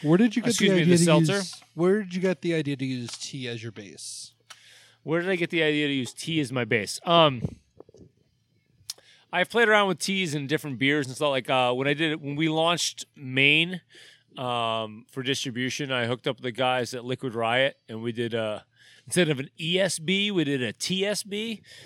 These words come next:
Speaker 2: So it was a black, it was a black, um, a gor-, organic Earl Grey based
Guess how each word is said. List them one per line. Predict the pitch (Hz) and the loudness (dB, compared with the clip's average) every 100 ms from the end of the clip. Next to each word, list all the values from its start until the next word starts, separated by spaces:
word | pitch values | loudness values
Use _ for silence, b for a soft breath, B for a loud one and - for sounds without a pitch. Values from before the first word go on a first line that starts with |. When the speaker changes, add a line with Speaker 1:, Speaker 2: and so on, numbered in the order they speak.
| B - | B -10
Speaker 2:
So | - 160 | -4 -2
it | 147 | 0
was | 127 | 0
a | 131 139 | -2 -2
black, | 107 131 147 151 - - | -4 0 0 0 -6 -8
it | 156 | -6
was | 139 | -4
a | 131 | -4
black, | 117 143 131 - | 0 0 -2 -6
um, | 147 123 120 110 101 _ | -4 -2 0 -2 -8 _
a | 151 | -10
gor-, | 147 156 185 | 0 2 2
organic | 160 131 151 143 - 185 | -2 2 4 4 2 0
Earl | 147 | 0
Grey | 123 135 135 143 147 147 113 - _ 107 | 0 4 6 6 4 -4 -18 -20 _ 2
based | 143 147 - - | 4 4 -2 -10